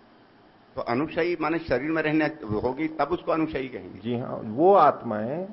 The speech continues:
Speaker 2: ऐसी आत्माएं जो अभी प्रतीक्षारत हैं, वो
Speaker 1: तो
Speaker 2: शरीर में भी तो आ सकती हैं या शरीर में नहीं आएंगे? वो आ सकती है ना, कहीं भी आ सकती है, वो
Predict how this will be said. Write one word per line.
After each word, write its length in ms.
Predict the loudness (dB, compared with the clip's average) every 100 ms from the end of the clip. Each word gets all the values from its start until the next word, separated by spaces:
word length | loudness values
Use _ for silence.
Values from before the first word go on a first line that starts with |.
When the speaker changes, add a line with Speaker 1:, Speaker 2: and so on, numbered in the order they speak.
| -14 -20 -2
Speaker 2:
ऐसी 300 | 0 2 4
आत्माएं 400 | 4 4 0 -4 -2
जो 220 | 2 4
अभी 460 | 4 2 -2 -2 -2
प्रतीक्षारत 640 | -4 -4 -4 2 4 6 4
हैं, 160 | 0 -6 -10 -20 -20 -20 -20 -20 -4
वो 80 | 0
Speaker 1:
तो 60 | 4
Speaker 2:
शरीर 260 | 6 8
में 180 | 8 6
भी 180 | 4 -2 4
तो 120 | 8 10
आ 140 | 8
सकती 340 | 6 2 -2 -6
हैं 240 | -4 -6 -16 -20 _
या 120 | 0 2
शरीर 300 | 4 4 4
में 100 | 4
नहीं 140 | 4
आएंगे? 300 | 4 2 0
वो 160 | -2 -4 -10 -20 -20 -20 -20 _ -20 -20 -20 -20 -20 -4
आ 100 | -2
सकती 280 | 0 -2 0
है 80 | 0
ना, 80 | 2
कहीं 240 | 4 4
भी 100 | 4
आ 100 | 4
सकती 300 | 4 0 -4
है, 60 | -6
वो 160 | -6